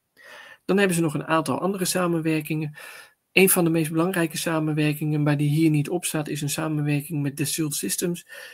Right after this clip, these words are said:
Dassault Systems is een heel be-, gerenommeerd Frans bedrijf, wat ook, eh, eh, zich bezighoudt met, eh, de luchtvaartindustrie. Dus het zijn geen kleine spelers. Daarnaast zijn er ook nog andere grote bedrijven en bekende bedrijven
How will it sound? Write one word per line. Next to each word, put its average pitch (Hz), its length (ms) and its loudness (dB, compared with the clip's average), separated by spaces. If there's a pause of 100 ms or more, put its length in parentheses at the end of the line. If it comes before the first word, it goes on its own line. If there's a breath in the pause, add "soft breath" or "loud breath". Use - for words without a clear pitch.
(140 loud breath)
Dassault 165 320 0
Systems 165 500 -2
is 147 240 -4
een 135 300 -6
heel 170 340 2
be-, - 180 -6
gerenommeerd 156 600 0
Frans 156 300 -2
bedrijf, 143 400 0 (520 loud breath)
wat 147 360 -2
ook, 175 380 0
eh, 147 600 2 (140)
eh, 131 300 -2
zich 139 220 -4
bezighoudt 147 580 2
met, 139 280 0 (360 loud breath)
eh, 135 160 -2
de 139 120 2
luchtvaartindustrie. 135 920 2 (680)
Dus 143 140 0
het 147 100 -2
zijn 139 200 2
geen 170 140 0
kleine 147 300 2
spelers. 135 420 0
Daarnaast 151 420 2
zijn 151 140 0
er 147 80 0
ook 147 60 -2
nog 147 180 -6
andere 185 260 0
grote 170 340 4
bedrijven 160 420 0
en 180 140 0
bekende 165 340 2
bedrijven 147 540 0